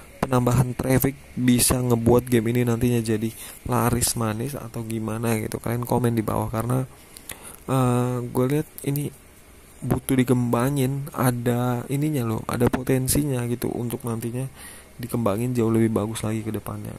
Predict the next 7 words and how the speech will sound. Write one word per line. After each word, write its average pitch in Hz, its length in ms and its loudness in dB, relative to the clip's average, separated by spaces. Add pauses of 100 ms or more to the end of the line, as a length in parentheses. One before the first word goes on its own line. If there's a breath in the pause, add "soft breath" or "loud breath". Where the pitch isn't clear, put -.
(120)
Semoga 131 320 0
aja 170 160 0 (400 loud breath)
Mas 135 160 -2
Susanto 147 480 -4
masih 147 480 -2
konsisten 131 480 -6
untuk 123 240 -6